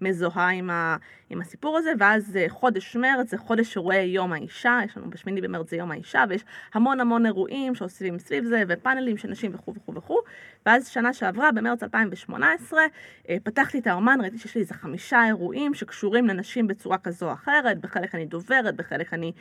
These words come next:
מנחה, כל, כל אחד פוזיציה אחרת, אמרתי, "איך אני מביאה משהו שהוא חדש?" כי שוב, יביאו איזה גבר, מנהל, שהוא יגיד, "אני רוצה לגייס נשים להייטק, אבל אני לא מקבל קורות חיים",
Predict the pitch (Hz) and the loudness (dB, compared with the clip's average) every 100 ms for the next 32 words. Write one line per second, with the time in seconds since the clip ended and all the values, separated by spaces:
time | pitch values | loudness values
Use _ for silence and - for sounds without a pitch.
0 | - - 170 151 - 311 294 240 302 - | -18 -14 -8 -8 2 6 6 4 -4 -4
1 | 294 269 - 233 214 214 220 165 - 254 | -2 0 0 -4 -4 -6 -6 -8 0 2
2 | 233 247 - - - - 240 320 277 214 | 2 -2 -8 -18 -20 -6 -2 2 2 2
3 | 190 226 220 208 233 - 160 - 180 170 | 4 4 4 2 -4 -6 -6 -6 -6 -6
4 | 175 - - _ _ - - 233 - 311 | -8 -12 -20 _ _ -20 -4 -4 0 0
5 | 294 240 190 220 190 226 233 196 170 170 | 2 0 -2 -2 0 4 4 4 0 2
6 | 233 240 247 254 254 202 170 180 220 233 | 2 4 6 6 6 0 -2 -2 0 0
7 | 240 - - 202 233 - - - - 196 | 0 -2 -6 2 2 2 -6 -14 -4 -2
8 | 190 202 - 247 220 208 220 226 202 - | 0 -2 2 4 4 2 0 -2 -6 -2
9 | 214 185 165 180 233 269 294 302 320 - | -2 -2 -4 -2 0 0 0 -2 -2 -10
10 | - - - - 202 196 226 233 214 202 | -18 -20 -10 -2 4 6 4 2 2 2
11 | 202 214 175 202 - 175 185 254 | 0 -2 -2 -4 -6 -6 -4 -4